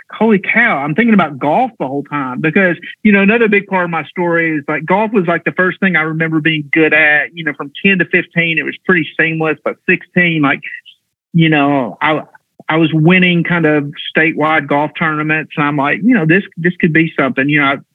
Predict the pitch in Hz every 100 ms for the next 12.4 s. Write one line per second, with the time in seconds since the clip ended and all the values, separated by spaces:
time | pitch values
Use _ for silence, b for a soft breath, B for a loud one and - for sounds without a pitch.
0 | _ _ 180 160 139 135 147 147 160 151
1 | 147 135 143 143 139 - 143 139 143 147
2 | - B B - 143 135 139 - 143 151
3 | 180 160 165 156 147 185 - - 156 170
4 | 170 240 240 135 - 170 147 127 87 131
5 | 170 170 175 185 165 170 170 175 175 160
6 | 165 160 156 _ _ _ _ _ _ -
7 | 165 156 - 233 - - 233 214 180 196
8 | 196 160 - 208 208 196 - 170 170 160
9 | 143 165 160 143 165 170 160 135 127 -
10 | _ _ _ _ _ 151 139 160 180 170
11 | 160 160 135 135 - 190 196 202 175 190
12 | - 160 135